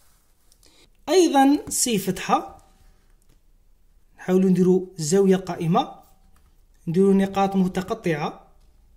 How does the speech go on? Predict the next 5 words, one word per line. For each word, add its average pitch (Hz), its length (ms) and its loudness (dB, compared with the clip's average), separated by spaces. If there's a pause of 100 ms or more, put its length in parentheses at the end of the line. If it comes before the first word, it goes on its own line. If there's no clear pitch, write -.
(2250)
بشرط 226 360 -2
تكون 226 340 -2
كاينة 240 320 0
زاوية 269 340 0
قائمة. 185 400 -6